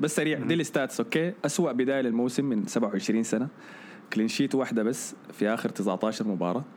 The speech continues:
Speaker 1: وما فاز في مباراة خارج ملعبه مما أخذ الوظيفة فول تايم. يعني، مما أكدوا إنه هو مد-، مدرب مانشستر يونايتد الموسم ده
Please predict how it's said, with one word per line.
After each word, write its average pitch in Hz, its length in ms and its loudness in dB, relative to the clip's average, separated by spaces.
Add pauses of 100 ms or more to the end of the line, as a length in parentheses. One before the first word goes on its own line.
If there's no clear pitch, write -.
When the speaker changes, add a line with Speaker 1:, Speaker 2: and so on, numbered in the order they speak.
(600)
Speaker 1:
وما 131 200 2
فاز 143 240 0
في - 80 -2
مباراة 117 440 0 (340)
خارج 123 280 0
ملعبه 127 380 0 (160)
مما 117 560 2
أخذ 107 220 0
الوظيفة 98 540 0
فول 104 200 0
تايم. 90 240 0 (420)
يعني، 92 220 2
مما 120 200 2
أكدوا 117 280 0
إنه 113 120 2
هو 117 160 2
مد-، 98 180 0
مدرب 98 360 0
مانشستر 107 340 0
يونايتد 110 280 2
الموسم 117 340 0
ده 151 180 0